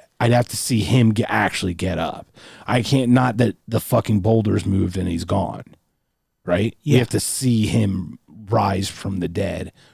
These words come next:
Speaker 1: walk out of there, or float to heaven or whatever the fuck.
Speaker 2: Well, floating to heaven was forty days later.
Speaker 1: Where the fuck did he go for forty
Speaker 2: He
Speaker 1: days?
Speaker 2: hung out with the disciples,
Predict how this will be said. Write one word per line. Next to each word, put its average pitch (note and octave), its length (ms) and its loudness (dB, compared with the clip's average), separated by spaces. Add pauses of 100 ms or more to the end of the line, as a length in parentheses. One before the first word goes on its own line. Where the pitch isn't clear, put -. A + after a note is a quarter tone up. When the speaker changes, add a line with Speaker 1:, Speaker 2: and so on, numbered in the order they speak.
(160)
Speaker 1:
walk G2+ 340 0
out G#2 220 2
of F2+ 80 -4
there, F2 200 -4
or F2+ 140 -4
float F#2+ 340 -4
to E2+ 100 0
heaven D#2+ 220 -4
or D2+ 40 -8
whatever D2 300 -10
the - 80 -14
fuck. - 420 -16
Speaker 2:
Well, C#3 140 -4
floating G3+ 360 2
to D#3 60 2
heaven D#3 240 2
was B2+ 180 -2
forty - 500 -2
days G#2+ 260 -8
later. - 320 -18 (1400)
Speaker 1:
Where A#2+ 140 4
the C#3 60 4
fuck C3+ 200 2
did B2 80 2
he B2 100 6
go B2+ 200 4
for A#2+ 200 0
forty A#2 340 2
Speaker 2:
He B2+ 60 4
Speaker 1:
days? D3 100 6
Speaker 2:
hung E3 140 2
out D#3 140 0
with D3 100 -4
the D3 100 -2
disciples, C3+ 600 -8